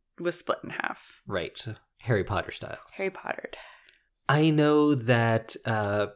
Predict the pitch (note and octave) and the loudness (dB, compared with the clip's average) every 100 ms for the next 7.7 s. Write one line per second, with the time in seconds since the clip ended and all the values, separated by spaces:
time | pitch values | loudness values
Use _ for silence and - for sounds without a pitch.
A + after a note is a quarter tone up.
0 | _ - C#3 C#3+ C#3 - G#2 F#2+ B2+ - | _ 0 2 4 2 2 2 2 -2 -6
1 | _ _ - D3+ A#2+ A2 G#2 G#2 G#2 G2 | _ _ 6 6 8 4 4 0 -12 -14
2 | F#2+ G#2 A2 F#2+ F2 - - C4+ C#4+ - | -4 4 6 6 0 -4 4 6 6 6
3 | A#3+ A3 G3+ - C4+ G#3+ - - _ - | 4 6 6 6 6 4 -6 -20 _ 2
4 | A#2+ A2+ A#2 A#2 A#2 A#2 A#2 F#2+ A#2 - | 4 6 6 8 8 6 4 4 0 4
5 | B2+ A2 A#2+ A#2+ A#2+ A2 A#2 G#2+ A#2+ A2+ | 2 4 2 4 4 4 2 2 2 2
6 | - A#2+ A#2 A2+ F#2+ - F#2 F2+ F#2 F#2 | 2 0 0 -2 -6 -6 -8 -4 -2 0
7 | F#2 - F#2 G2 A#2+ C3 | -2 -2 -4 -4 -4 -4